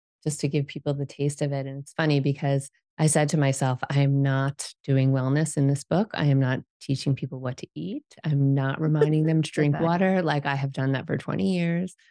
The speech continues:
Speaker 2: Yeah,
Speaker 1: This is a
Speaker 2: totally.
Speaker 1: different book." And then I was like, "I can't not give them one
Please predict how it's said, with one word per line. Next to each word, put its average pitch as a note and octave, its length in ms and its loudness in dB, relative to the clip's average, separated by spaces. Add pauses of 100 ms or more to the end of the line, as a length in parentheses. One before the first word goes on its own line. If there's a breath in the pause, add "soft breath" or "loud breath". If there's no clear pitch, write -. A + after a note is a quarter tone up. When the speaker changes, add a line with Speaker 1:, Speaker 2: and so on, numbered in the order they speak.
(340 soft breath)
Speaker 2:
Yeah, G3 120 -2
Speaker 1:
This F3 120 0
is - 140 -2
a - 20 0
Speaker 2:
totally. D#3 140 2
Speaker 1:
different F3+ 420 0
book." D3+ 240 2 (160)
And D3 280 4
then D3+ 600 2 (100)
I D3+ 100 2
was D3+ 140 2
like, D3 200 0 (460)
"I - 140 0 (100)
can't - 400 -4
not C3+ 520 -4 (320)
give C3+ 360 -2
them A#2+ 480 -2
one A#3+ 280 0